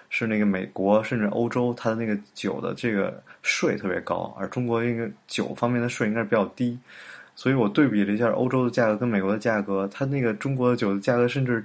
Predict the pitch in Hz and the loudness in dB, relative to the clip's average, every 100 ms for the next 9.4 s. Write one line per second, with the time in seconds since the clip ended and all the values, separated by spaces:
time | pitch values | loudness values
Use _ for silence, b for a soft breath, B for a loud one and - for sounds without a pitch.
0 | - - 170 120 117 110 101 123 113 92 | -4 -6 -2 -2 0 0 2 0 -2 -2
1 | 131 113 - - B B B B B B | -2 -2 -2 -10 B B B B B B
2 | - 139 143 135 131 - - 160 151 135 | 0 4 4 2 -2 -2 0 0 2 2
3 | 139 139 135 113 101 104 - 120 110 110 | 4 4 4 4 2 -2 2 0 0 -2
4 | 123 117 107 B B B - 135 104 98 | 0 0 -2 B B B 2 4 6 4
5 | 117 156 - 95 - 165 151 101 - - | 2 -2 -2 -2 -2 -2 -2 -4 -6 -6
6 | - 104 - _ _ _ 110 104 - 139 | -6 -8 -10 _ _ _ -6 -4 2 4
7 | 113 101 110 131 127 - 98 - 123 127 | 4 2 2 0 0 -4 -6 0 0 2
8 | 139 127 127 135 107 123 143 120 101 - | 2 2 0 0 2 2 4 2 0 -2
9 | 92 107 - 101 | 0 2 0 -4